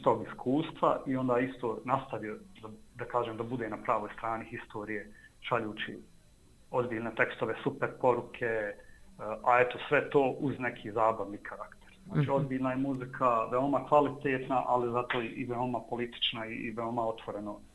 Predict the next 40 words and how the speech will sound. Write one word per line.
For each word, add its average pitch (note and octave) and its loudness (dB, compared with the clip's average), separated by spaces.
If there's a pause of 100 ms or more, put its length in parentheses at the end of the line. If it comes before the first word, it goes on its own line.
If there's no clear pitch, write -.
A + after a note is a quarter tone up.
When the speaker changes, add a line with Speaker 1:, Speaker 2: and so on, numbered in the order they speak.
(280)
Speaker 1:
otvorenog A#2 0
i A#2+ 2
jasnog A#2+ 2 (100)
stava A2+ 2 (280)
gdje A#2+ 0 (100)
se A2+ -2
Edo A2+ -2
Majka A2+ -6
nalazi, G#2+ -4
šta A2+ 0
želi A2 -2
poručiti, G#2+ -6 (420)
pa A#2 -4
ne A2 0
znam, G2+ -6
tad A#2 2
je G#2 -6
poručivo G2+ -6
No A2 0
Pasaran, G#2+ 0
e, - -8 (260)
bio A2+ -4
je A2 -4
uz G#2+ -6
izbjeglice, G#2+ -10
poslije A#2 -6
je G#2+ -8
snimio A#2 -6
i G#2+ -10
pjesme G#2+ -10
Staza A2 0
na G#2 -6
manjine G#2 -6 (140)
sa, G2+ -6 (800)
e, A2 -6
Džinom A2+ -4
Bananom A2 0
iz G#2 -12
Kultur G#2 -6 (100)
Šoka. - -4